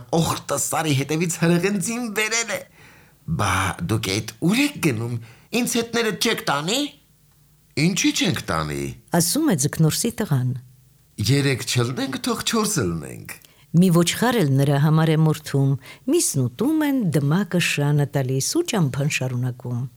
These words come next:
Speaker 2: Գնում են, գնում, շատ են գնում, թե քիչ, տեսնում են երկու սար, երեքը օրավար մեկը մեկից հեռու։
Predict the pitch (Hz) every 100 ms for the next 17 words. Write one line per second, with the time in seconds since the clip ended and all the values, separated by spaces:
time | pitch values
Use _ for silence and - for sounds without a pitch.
0 | _ _ _ 147 143 190 277 339 269 156
1 | 135 123 135 131 196 247 247 233 202 -
2 | _ - 294 302 139 127 123 127 120 123
3 | 196 - 339 339 - - - - - 262
4 | - 359 339 294 180 220 - - 262 -
5 | - 123 110 - - _ - 135 165 196
6 | 285 - 151 - - _ _ 175 180 165
7 | 151 233 262 196 165 240 262 214 180 151
8 | 151 165 - 131 113 113